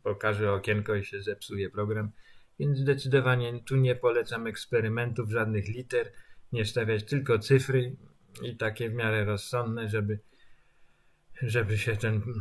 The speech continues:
tutaj nie zrobiłem zabezpieczeń, że, przeciwko wstawianiu byle jakich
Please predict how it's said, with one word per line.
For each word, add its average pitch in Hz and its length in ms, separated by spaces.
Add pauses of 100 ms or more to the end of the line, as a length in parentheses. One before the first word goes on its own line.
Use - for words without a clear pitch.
(360)
tutaj 135 300
nie 139 140
zrobiłem 120 420
zabezpieczeń, 110 760
że, 104 100 (840)
przeciwko - 520
wstawianiu 107 680 (180)
byle 113 280
jakich 104 720